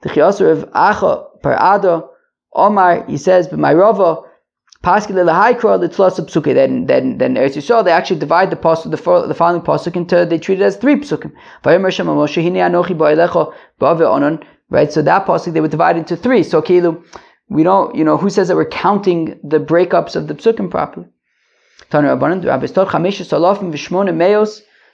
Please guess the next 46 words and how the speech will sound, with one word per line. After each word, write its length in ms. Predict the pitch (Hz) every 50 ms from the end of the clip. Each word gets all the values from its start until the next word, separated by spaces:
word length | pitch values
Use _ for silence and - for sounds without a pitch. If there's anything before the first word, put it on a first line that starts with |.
| _ -
V'shmona, 360 | 143 131 - 175 190 208 208
v'shmona 400 | 185 175 - - 196 196 202 202
psukim 360 | 175 - - 208 196 196 190 -
av 200 | 180 170 151 147
psukei 340 | - - 202 202 202 196 180
Sefer 220 | 185 180 170 156
Torah, 240 | 151 - 185 196 202
that 80 | 180 165
in 80 | 151
the 60 | 151 143
Sefer 300 | - - 208 202 196 190
Torah 200 | 196 202 196 185
there 120 | 165 -
are 80 | - -
five 280 | 185 190 208 220 208 -
thousand 340 | 196 196 196 180 180 - -
eight 100 | 170 190
hundred 280 | 196 202 202 185 180 165
and 120 | - - -
eighty-eight 560 | - 185 202 202 196 185 185 185 185 - _
psukim. 420 | - - 196 185 - 120 113 - _ _ _ _ _ _ _ _ _ _ _ _ _ _ _ _ _ _ _ _ _ _
Yasser 280 | - 165 175 175 - - 160
Olav 220 | 202 214 175 -
Tilim, 400 | - - 190 196 220 233 240 240 - - _ _ _ _
Shmona, 560 | - - - 160 160 170 185 208 233 277 285 - - _ _ _ _ _ _
Tilim 260 | - 202 202 208 202
has 160 | 185 170 151 -
eight 220 | - 190 196 190
more 240 | 175 170 185 202 196
psukim, 460 | - - 240 226 277 277 262 254 - - _
so 160 | _ - - 151
I 40 |
guess, 300 | 151 151 156 156 156 -
um, 540 | 156 151 151 151 151 151 147 147 143 - -
that 80 | - 143
would 120 | 143 147
be 60 | 147
five 260 | 143 143 156 151 151 147
hundred, 520 | 156 151 147 151 151 143 147 - - - - _ _ _ _ _
five 200 | - 165 160 151
thousand 300 | 160 156 156 151 156 143
eight 80 | 143 151
hundred 240 | 151 151 147 147
ninety-six, 580 | 139 139 143 143 139 139 - - 233 240 - -
I 40 | 262
think. 240 | - 285 269 262